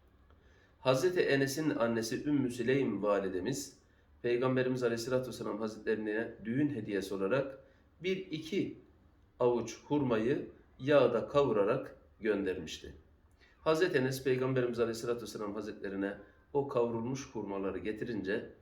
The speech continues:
Efendimiz Aleyhisselatü Vesselam Hazretleri, Hazreti Enes'e dedi ki, "Falan falan falanı çağır. Hem kime rastlasan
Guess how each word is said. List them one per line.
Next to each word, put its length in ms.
Efendimiz 480
Aleyhisselatü 460
Vesselam 300
Hazretleri, 680
Hazreti 340
Enes'e 380
dedi 240
ki, 300
"Falan 480
falan 400
falanı 540
çağır. 480
Hem 400
kime 440
rastlasan 760